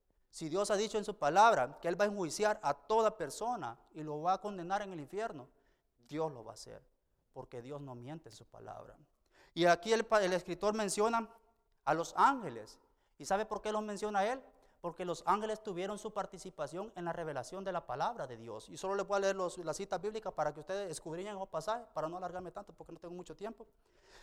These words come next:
Deuteronomio treinta y tres dos, específicamente en el Antiguo Testamento, los ángeles tuvieron gran participación en la revelación de, de la, del, del, del, del, del, del Antiguo Testamento.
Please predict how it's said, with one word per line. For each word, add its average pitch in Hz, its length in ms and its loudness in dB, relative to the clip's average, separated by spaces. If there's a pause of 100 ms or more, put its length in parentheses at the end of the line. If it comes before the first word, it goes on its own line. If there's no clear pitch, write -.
(120)
Deuteronomio 196 580 2
treinta 196 240 0
y 165 60 0
tres 208 260 0
dos, 240 340 6 (120)
específicamente 233 800 0
en 208 60 -2
el 190 100 0
Antiguo 233 260 -2
Testamento, 196 540 -4
los 151 160 -2
ángeles 220 420 0
tuvieron 196 320 -2
gran 190 180 -2
participación 190 680 -6
en 185 80 -6
la 156 80 0
revelación 147 540 -4
de, 151 160 -6
de 131 140 -8
la, 127 80 -6 (160)
del, 135 280 -12
del, 139 160 -12
del, 127 180 -12
del, 127 220 -14
del, 127 320 -16 (880)
del 135 160 -8
Antiguo 190 320 -4
Testamento. 127 640 -4